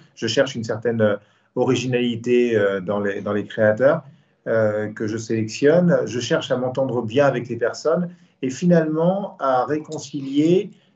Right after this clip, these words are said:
euh, les notions d'art, euh, d'artisanat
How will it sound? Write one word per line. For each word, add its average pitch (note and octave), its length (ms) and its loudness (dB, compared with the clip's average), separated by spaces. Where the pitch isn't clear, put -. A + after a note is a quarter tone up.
euh, A#2+ 380 4
les B2+ 140 -6
notions C3+ 460 -6
d'art, C3 680 0
euh, A#2 220 0
d'artisanat C#3 880 0